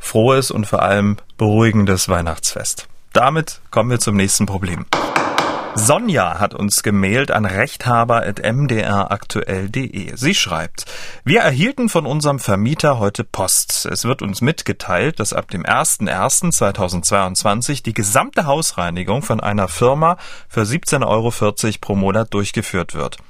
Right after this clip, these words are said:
Damit sind wir nicht einverstanden. Wir wohnen seit vierzig Jahren in dem Haus und haben immer unsere Pflicht und darüber hinaus erfüllt. Kann man das einfach so machen? Viele Grüße."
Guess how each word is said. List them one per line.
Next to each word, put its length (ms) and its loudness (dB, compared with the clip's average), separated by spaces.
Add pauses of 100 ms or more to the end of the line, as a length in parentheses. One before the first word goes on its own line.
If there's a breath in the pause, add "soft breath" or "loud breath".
(300 loud breath)
Damit 380 2
sind 220 -2
wir 80 0
nicht 240 -2
einverstanden. 840 -2
Wir 140 -2
wohnen 200 2
seit 200 2
vierzig 520 0
Jahren 280 2
in 100 -2
dem 220 0
Haus 320 2 (340 loud breath)
und 120 0
haben 280 2
immer 400 4
unsere 340 2
Pflicht 420 -2
und 100 0
darüber 280 2
hinaus 440 2
erfüllt. 580 -4
Kann 200 2
man 120 2
das 180 0
einfach 360 -2
so 160 0
machen? 320 0
Viele 300 -2
Grüße." 420 -6